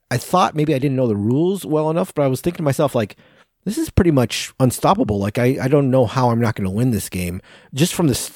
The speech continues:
from the get-go, from the advantages I got from the get-go. And sure enough, like, I just, I can't remember the details, but I just remember I was, like, not really giving much thought to my moves. And I'm like, "Oh, okay, this just happens to work out for my,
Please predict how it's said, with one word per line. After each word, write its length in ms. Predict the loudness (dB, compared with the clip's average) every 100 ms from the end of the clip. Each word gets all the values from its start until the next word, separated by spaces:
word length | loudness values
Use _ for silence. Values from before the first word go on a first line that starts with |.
| -10
from 180 | -4 -4
the 80 |
get-go, 320 | 0 -2 0 -2
from 140 | 0
the 140 | -2 -2
advantages 480 | -4 -2 0 2 0
I 60 |
got 160 | -2 -4
from 100 | -6
the 60 | -2
get-go. 260 | 0 0
And 80 | 0
sure 180 | 0 0
enough, 320 | 4 2 0
like, 240 | -2 -4 -6 -20 -20 _ _ _ -4
I 100 | -2
just, 180 | 0 -2 -4
I 140 | -4 -4
can't 280 | -2 -4 0
remember 180 | 0 0
the 100 | 0
details, 360 | 0 0 -2
but 80 | -2
I 40 | -4
just 100 | -2
remember 320 | 0 2 0
I 140 | 2
was, 120 | 0 0
like, 180 | -2 0
not 200 | -2 -2
really 160 | -4
giving 300 | -2 -4 -2
much 220 | -2 -4 -4
thought 260 | -2 -2
to 80 | -2
my 100 | -2
moves. 500 | 2 4 4 2 -4 -10 -20 -10
And 80 | -4
I'm 60 |
like, 180 | -2 0
"Oh, 140 | 4 4
okay, 180 | 4 0
this 180 | 0
just 160 | -4 -4
happens 360 | -2 0 -2 0
to 80 | 0
work 240 | 0 2
out 180 | 0 0
for 100 | -2
my, 300 | 0 0